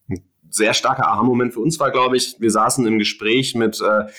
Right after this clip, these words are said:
den ganzen, äh, neuen Sharpies, wie sie bei uns heißen, sind gerade neu gestartet und alle erzählen so, wo sie sitzen. Ich glaub, eine Person war in Amsterdam, die nächste Person saß grad in Barcelona,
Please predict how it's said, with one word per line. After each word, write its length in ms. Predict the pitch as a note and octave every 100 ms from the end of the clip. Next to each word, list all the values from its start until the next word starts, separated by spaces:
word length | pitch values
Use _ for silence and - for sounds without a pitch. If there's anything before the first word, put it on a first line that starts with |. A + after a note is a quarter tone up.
| - - -
den 120 | A2
ganzen, 360 | A#2 A#2 A#2 A2+
äh, 320 | G#2+ G#2+ G2+
neuen 320 | G#2 A#2 B2
Sharpies, 680 | - G2 C3+ D#3+ E3+ E3 -
wie 60 |
sie 120 | B2 A#2
bei 80 |
uns 240 | G2+ A#2 -
heißen, 260 | B2 C#3+
sind 220 | B2+ A2 G#2+
gerade 240 | A2+ A#2
neu 160 | A2 A2+
gestartet 560 | G#2+ A2 C#3 D3+ - - - - _
und 180 | - A#2
alle 160 | G#2 C3
erzählen 380 | - C3 C#3+
so, 160 | A#2+ A2+
wo 60 | A#2
sie 100 | A2
sitzen. 480 | B2+ C3 G2 F#2 -
Ich 80 | -
glaub, 140 | F2
eine 180 | A2 A2+
Person 400 | A2+ G#2 A2+ A2
war 180 | G#2 G#2
in 80 | G2+
Amsterdam, 640 | C#3+ C3 A2+ A2+ G#2+ G#2+
die 120 | G#2+ G#2
nächste 280 | A2 -
Person 480 | - G#2 G2 G#2 G#2
saß 220 | G2+ G2+
grad 200 | - G2+
in 100 | F#2+
Barcelona, 640 | G2 G2+ G#2+ C3 C#3+ B2